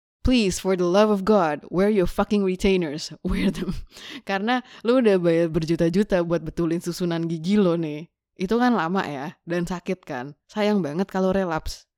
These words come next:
Cuman gara-gara kalian males pakai retainer itu. So, I'm speaking for all orthodontists around the world probably. Wear your fucking retainers. <laughs> Ya.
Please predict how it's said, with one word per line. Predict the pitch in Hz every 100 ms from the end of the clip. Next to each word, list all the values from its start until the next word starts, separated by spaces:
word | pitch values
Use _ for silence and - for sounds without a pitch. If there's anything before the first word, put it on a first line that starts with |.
| -
Cuman | 180 196 214 180
gara-gara | 165 165 151 147
kalian | 196 165 180 185
males | 170 185 -
pakai | 156
retainer | 135 139 139 139 135
itu. | 139 - 151 - _ _ _
So, | - 165 151 _ _ -
I'm | 190 190
speaking | - 226 233 233 226 226
for | - 190 180 165 160 160
all | 190 185 160 151 -
orthodontists | 165 170 175 160 165 170 165 - - - _ -
around | 190 185 185 180
the | 175
world | 160 175 175 151 139 -
probably. | 147 147 147 143 147 - _ _
Wear | - 190 190 190
your | 180 170 165
fucking | - 175 185 165
retainers. | 165 - 180 196 - - - - - _ - -
<laughs> | - - _ -
Ya. | 185 147